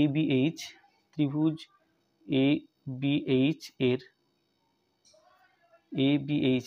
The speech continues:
এর এফ, এবি এর মধ্যবিন্দু আর জিএইচ এর মধ্যবিন্দু, এজি ও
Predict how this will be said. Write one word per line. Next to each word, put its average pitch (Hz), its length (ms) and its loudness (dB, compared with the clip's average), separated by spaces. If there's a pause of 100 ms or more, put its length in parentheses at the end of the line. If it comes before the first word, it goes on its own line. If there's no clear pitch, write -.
এর 135 60 0 (180)
এফ, 143 80 -2 (460)
এবি 131 180 0
এর 151 100 2
মধ্যবিন্দু 160 400 0 (100)
আর 143 80 -2 (120)
জিএইচ 135 640 0
এর 120 120 -4
মধ্যবিন্দু, 117 440 -10 (2000)
এজি 139 360 0 (240)
ও - 20 2